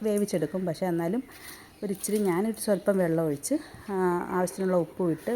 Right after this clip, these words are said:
പിന്നെ പച്ചമുളക് ഇടാൻ മറന്നു. പിന്നെ ഞാൻ പിന്നെ പെട്ടെന്ന് പച്ചമുളക് അരിഞ്ഞിട്ട് അപ്പോൾ അതെല്ലാം ആക്കിയിട്ട് മൂടി വെച്ച്, ആ,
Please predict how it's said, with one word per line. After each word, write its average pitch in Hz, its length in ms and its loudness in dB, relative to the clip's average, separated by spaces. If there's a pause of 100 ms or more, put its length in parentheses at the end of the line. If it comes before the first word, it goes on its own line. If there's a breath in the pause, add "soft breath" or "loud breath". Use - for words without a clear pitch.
പിന്നെ 190 220 0 (100)
പച്ചമുളക് 202 460 -2
ഇടാൻ 175 200 -2
മറന്നു. 151 240 -4 (100)
പിന്നെ 185 160 0
ഞാൻ 180 260 0
പിന്നെ 180 260 -2
പെട്ടെന്ന് 170 500 -6
പച്ചമുളക് 180 460 -4
അരിഞ്ഞിട്ട് 156 360 -4 (920 loud breath)
അപ്പോൾ 247 220 -2
അതെല്ലാം 214 380 0
ആക്കിയിട്ട് 190 360 0 (340)
മൂടി 214 260 2
വെച്ച്, 190 300 0 (260)
ആ, - 20 -4